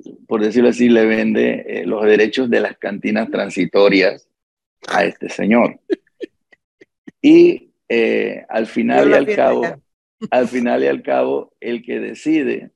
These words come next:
Speaker 1: quién entra o quién no a la fiesta del Festival de la Mejorana en Guararé es el señor. Eh, nosotros, el alcalde, el alcalde no hemos tenido ningún inconveniente, pero el alcalde nos dice que él no puede hacer nada.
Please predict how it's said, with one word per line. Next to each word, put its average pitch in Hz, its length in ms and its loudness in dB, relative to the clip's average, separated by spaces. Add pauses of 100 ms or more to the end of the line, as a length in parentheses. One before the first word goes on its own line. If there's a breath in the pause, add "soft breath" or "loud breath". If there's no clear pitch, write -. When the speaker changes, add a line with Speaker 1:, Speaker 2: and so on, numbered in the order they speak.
(560)
Speaker 1:
quién 127 260 -2
entra 123 420 -2
o - 200 -12
quién 120 360 0
no 110 300 -4
a 95 140 -10
la 95 240 -6
fiesta 120 400 0
del 107 120 -2
Festival 104 480 0
de 127 60 2
la 117 100 2
Mejorana 104 400 0
en 120 60 -2
Guararé 101 520 -4 (400)
es 208 520 -12 (480 soft breath)
el 95 160 0
señor. 110 560 0 (500)
Eh, 101 380 0 (140)
nosotros, 110 560 0
el 123 100 4
alcalde, 117 520 0
el 120 100 2
alcalde 143 420 0
no 170 100 -4
hemos 180 200 -6
tenido 160 200 -6
ningún 170 260 -6
inconveniente, 151 540 -4
pero 120 200 -6
el 120 80 -4
alcalde 131 360 -6
nos 135 160 -6
dice 131 280 -6
que - 100 -6
él 123 60 -4
no 127 160 -8
puede 127 160 -4
hacer 120 200 -6
nada. 127 300 -6